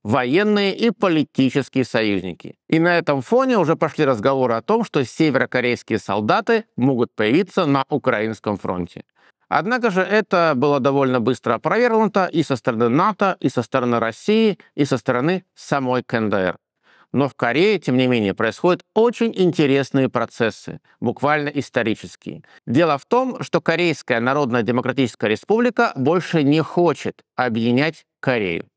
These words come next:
И теперь можно забыть про поход на юг со стороны Ким Ир Сена. Теперь Северная Корея мыслит себя самостоятельным государством, которое никакого объединения с югом не хочет и, более того,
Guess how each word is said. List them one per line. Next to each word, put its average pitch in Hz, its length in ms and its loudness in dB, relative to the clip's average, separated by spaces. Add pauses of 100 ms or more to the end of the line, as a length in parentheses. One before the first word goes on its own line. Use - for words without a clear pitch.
(160)
И 185 120 2
теперь 185 320 2
можно 180 280 2
забыть 165 460 -2
про 123 160 0
поход 120 400 -2
на 113 120 -2
юг 202 260 2
со - 100 -2
стороны 127 440 -2
Ким 113 200 0
Ир 104 80 -2
Сена. 90 420 -4 (400)
Теперь 226 360 2
Северная 196 560 0
Корея 180 360 2
мыслит 139 460 0
себя 151 380 0
самостоятельным 170 1120 0 (100)
государством, 135 880 0 (220)
которое 147 420 2
никакого 156 720 0
объединения 120 580 2
с - 160 -10
югом 107 400 0
не 110 160 -2
хочет 113 540 -2 (240)
и, 233 180 2
более 190 400 2
того, 185 400 0